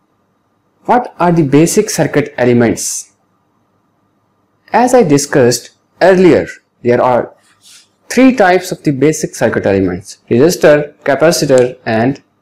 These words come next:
inductor। आज हम डिस्कस करेंगे कि सीरीज और पैरेलल कॉम्बिनेशन में रेजिस्टर को कैसे सॉल्व करेंगे?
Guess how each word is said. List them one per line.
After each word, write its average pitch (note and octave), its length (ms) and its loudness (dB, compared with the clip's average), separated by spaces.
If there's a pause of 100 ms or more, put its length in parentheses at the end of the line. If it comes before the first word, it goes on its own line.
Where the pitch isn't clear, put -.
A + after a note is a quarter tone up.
(100)
inductor। E3+ 460 0 (1800)
आज G#3+ 240 2
हम A#3 100 4
डिस्कस F3 360 0
करेंगे D#3 540 2 (380)
कि E3+ 60 2
सीरीज F#3+ 520 2
और G3 60 4
पैरेलल E3 340 2
कॉम्बिनेशन D3 560 2
में C#3+ 340 2 (220)
रेजिस्टर B2+ 400 0
को F#3 100 -8
कैसे F#3+ 240 0
सॉल्व F3 300 0
करेंगे? E3+ 400 2